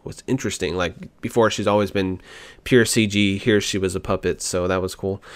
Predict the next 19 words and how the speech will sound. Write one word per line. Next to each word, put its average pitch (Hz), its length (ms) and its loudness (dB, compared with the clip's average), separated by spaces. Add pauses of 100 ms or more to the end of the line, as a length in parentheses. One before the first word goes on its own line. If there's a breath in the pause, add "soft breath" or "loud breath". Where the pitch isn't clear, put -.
(460 loud breath)
And 120 680 4 (1700)
I 120 80 0
like 147 160 6
what 156 120 2
they 143 80 6
did 147 120 6
with 104 160 0
her, - 180 -4 (540)
ultimately, 101 500 0
with 92 260 -4
Princess 98 340 -4
Leia. 95 260 4
So - 180 0
we 101 160 2
have 104 260 0
this 98 140 0
big, 147 480 2
epic 113 300 2
fight, 90 440 -2